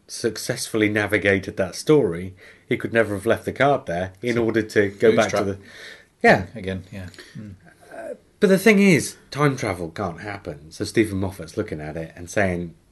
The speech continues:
Speaker 1: "It's silly." So if you put a silly joke
Speaker 2: Oh,
Speaker 1: in
Speaker 2: yeah.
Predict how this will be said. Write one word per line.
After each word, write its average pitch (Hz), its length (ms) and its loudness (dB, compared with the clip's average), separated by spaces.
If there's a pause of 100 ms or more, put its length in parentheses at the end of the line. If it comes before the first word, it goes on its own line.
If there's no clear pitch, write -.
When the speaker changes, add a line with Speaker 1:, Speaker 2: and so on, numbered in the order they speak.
(300)
Speaker 1:
"It's - 220 -12
silly." - 640 -10 (220)
So - 160 2
if 107 120 4
you 120 80 -8
put 135 160 2
a 110 40 -4
silly 104 300 0
joke 101 380 2
Speaker 2:
Oh, - 80 0
Speaker 1:
in - 80 4
Speaker 2:
yeah. 196 200 -2